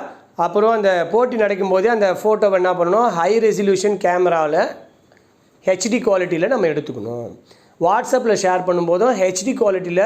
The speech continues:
அதை ஷேர் பண்ண நமக்கு தெரியணும். சரிங்களா? இந்த பே-, இந்த வீடியோவோட முடிவில் இதை எப்படின்றத நான் தொடர்ந்து சொல்கிறேன், பார்த்துக்கலாம். ரைட். கதை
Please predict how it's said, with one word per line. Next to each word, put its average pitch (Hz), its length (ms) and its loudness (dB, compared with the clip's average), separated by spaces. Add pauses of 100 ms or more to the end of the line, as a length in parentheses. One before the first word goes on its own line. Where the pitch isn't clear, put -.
அதை 190 120 0 (100)
ஷேர் 180 260 0
பண்ண 170 240 0
நமக்கு 156 300 -2
தெரியணும். 123 500 -4 (920)
சரிங்களா? 170 360 0
இந்த 214 160 0
பே-, 202 220 2
இந்த 185 100 0 (180)
வீடியோவோட 202 440 2
முடிவில் 185 340 2 (180)
இதை 175 200 2
எப்படின்றத 175 600 0
நான் 214 160 -2
தொடர்ந்து 160 360 -2
சொல்கிறேன், 147 340 0 (180)
பார்த்துக்கலாம். 101 460 -8 (2250)
ரைட். 160 220 0 (100)
கதை 214 220 0